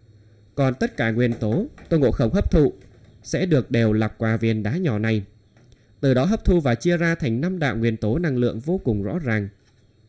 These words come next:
Trong đó hai quang cầu lớn nhất là tiến vào trong nguyên tố kim và nguyên tố thổ,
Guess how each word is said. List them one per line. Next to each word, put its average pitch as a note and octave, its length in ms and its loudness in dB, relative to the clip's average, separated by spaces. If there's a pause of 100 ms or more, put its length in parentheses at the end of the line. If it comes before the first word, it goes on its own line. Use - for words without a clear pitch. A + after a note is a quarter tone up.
(1500)
Trong B2 220 2
đó A2+ 240 0
hai D3 280 0
quang A#2 240 -2
cầu A2+ 220 0
lớn A2 180 0
nhất A3 240 -2
là A2+ 100 0
tiến A#2 300 -2
vào A2+ 220 -2
trong G#2+ 260 -4
nguyên A2 200 0
tố A2+ 240 -2
kim A#2 260 2
và A2 160 0
nguyên A#2 240 -2
tố E3+ 180 -2
thổ, G2+ 340 -4